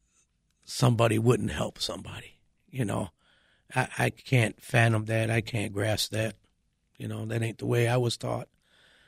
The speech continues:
you know. So it, it is hard for me. I, I, people have said, "No, you'd be surprised." And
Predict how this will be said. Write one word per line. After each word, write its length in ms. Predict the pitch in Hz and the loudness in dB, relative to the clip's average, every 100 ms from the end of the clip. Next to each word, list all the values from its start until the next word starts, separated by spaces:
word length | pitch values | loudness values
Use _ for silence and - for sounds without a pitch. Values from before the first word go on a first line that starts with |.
| _ - | _ -10
you 140 | 127 | -6
know. 240 | 113 117 107 | -4 -4 -6
So 400 | - 120 117 - - _ - | -2 0 0 -4 -16 _ -6
it, 220 | 139 - | -4 0
it 120 | 127 | 2
is 140 | 123 123 | 2 2
hard 240 | 127 117 | 0 -2
for 120 | 113 127 | 0 -2
me. 160 | 123 | 0
I, 40 | 131 | -2
I, 180 | - - _ | -4 -6 _
people 300 | - 139 139 | 4 4 4
have 100 | 123 | 2
said, 260 | - 123 120 | 4 4 4
"No, 220 | 120 123 | 4 4
you'd 160 | 123 117 | 4 4
be 140 | 127 | 2
surprised." 500 | 117 120 123 117 113 | 2 0 0 2 2
And 160 | 113 | -2